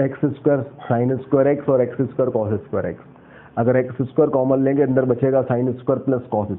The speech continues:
square, तो ऊपर आ जाएगा one into x square मतलब एक्स स्क्वायर और नीचे आ जाएगा हमारे पास x sin x plus cos x का होल स्क्वायर। इस तरीके से question solve हो जाएगा। तो ये हमारे पास second का fourth हो गया।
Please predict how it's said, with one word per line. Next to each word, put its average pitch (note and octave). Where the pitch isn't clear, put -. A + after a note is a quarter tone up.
square, F2+
तो A#2
ऊपर B2
आ B2
जाएगा B2+
one C3
into B2
x B2+
square C3
मतलब A#2+
एक्स G2
स्क्वायर C#3
और A2
नीचे B2+
आ C3
जाएगा B2
हमारे B2
पास A#2+
x A#2+
sin A2+
x -
plus C#3+
cos A2+
x -
का B2+
होल G2+
स्क्वायर। -
इस B2
तरीके B2+
से B2
question A#2
solve G#2
हो F#2
जाएगा। E2+
तो A#2
ये A#2+
हमारे B2+
पास B2+
second A#2+
का B2+
fourth A#2
हो F#2+
गया। D#2+